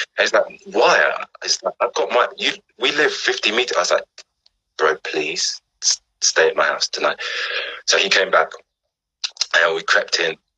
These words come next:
into my room. I was like, "You have my bed. I'm sleeping on the floor. It's all good." Um,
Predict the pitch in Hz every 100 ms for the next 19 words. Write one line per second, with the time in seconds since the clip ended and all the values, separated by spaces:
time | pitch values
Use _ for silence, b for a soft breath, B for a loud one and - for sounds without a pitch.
0 | - 87 85 82 80 78 - - 98 98
1 | 101 92 85 78 78 90 - 85 - 80
2 | 78 B B B - - - - - -
3 | _ B B - 80 78 78 78